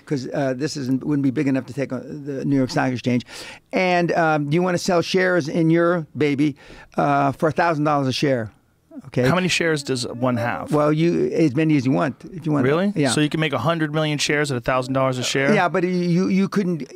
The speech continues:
Speaker 1: you couldn't equate that much value,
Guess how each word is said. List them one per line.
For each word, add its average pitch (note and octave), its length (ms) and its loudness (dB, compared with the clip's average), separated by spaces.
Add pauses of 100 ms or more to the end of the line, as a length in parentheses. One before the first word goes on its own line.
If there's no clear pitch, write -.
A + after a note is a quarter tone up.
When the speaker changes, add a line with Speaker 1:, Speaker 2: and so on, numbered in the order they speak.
Speaker 1:
you E3 200 -2
couldn't F3 220 -2
equate - 440 -2 (520)
that D#3+ 200 0
much C#3 180 -2
value, C3+ 460 0